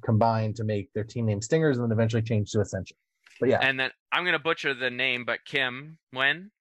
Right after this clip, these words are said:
Speaker 2: he
Speaker 1: Kim
Speaker 2: came
Speaker 1: Nguyen, yeah.
Speaker 2: from, yeah, he came from that team, and he joined, he eventually joined Outsiders, but one of those years he played a tournament up there with Aw-,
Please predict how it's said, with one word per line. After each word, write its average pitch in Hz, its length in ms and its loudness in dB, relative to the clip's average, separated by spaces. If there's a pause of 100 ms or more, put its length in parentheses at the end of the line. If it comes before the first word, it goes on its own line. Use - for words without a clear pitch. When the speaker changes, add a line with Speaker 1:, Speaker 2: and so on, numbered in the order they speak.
Speaker 2:
he 147 180 -2
Speaker 1:
Kim 135 100 -2
Speaker 2:
came 123 160 0
Speaker 1:
Nguyen, 113 60 -6
yeah. 110 40 -4
Speaker 2:
from, 117 300 -6 (160)
yeah, 117 180 0
he 131 140 -8
came 139 200 -4
from 123 200 -12
that 110 180 -2
team, 120 340 -8 (300)
and 120 100 0
he 139 140 0
joined, 120 680 0 (120)
he 123 120 -2
eventually 123 380 -2
joined 107 260 -4
Outsiders, 117 480 -2
but 113 200 0 (300)
one 143 360 2
of 151 60 2
those 143 240 0
years 170 280 2
he 123 120 -8
played 131 340 -2
a 139 80 2 (160)
tournament 139 400 0
up 139 140 0
there 147 160 2
with 143 120 -6
Aw-, 165 260 2